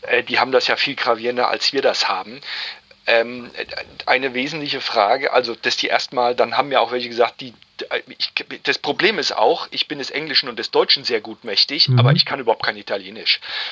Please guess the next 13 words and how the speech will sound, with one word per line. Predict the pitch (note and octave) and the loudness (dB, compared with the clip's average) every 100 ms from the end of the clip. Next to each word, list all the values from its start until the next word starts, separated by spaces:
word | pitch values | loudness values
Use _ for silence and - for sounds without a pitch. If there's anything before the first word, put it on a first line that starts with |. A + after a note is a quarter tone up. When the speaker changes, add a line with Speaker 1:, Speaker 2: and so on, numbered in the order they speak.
| - | -6
Speaker 1:
Deswegen | B2+ - B2+ C#3+ | 0 0 0 -2
kann | C3+ | -2
ich | C#3 - | -2 -2
an | B2+ | -4
die | A2 | -2
italienischen | - A2+ C3+ D#3 C#3 | -2 -2 0 -2 0
Quellen | - C3 C3+ | 0 -2 -2
überhaupt | A#2 A#2 - B2+ | -4 -4 -4 -2
nicht | - - | 0 0
ran, | B2 G#2 | -2 -2
was | F#2 | -4
die | - | -6
veröffentlichen, | - - - A2 A2 A2+ C3 D3+ | -8 -6 -8 -8 -4 0 0 -2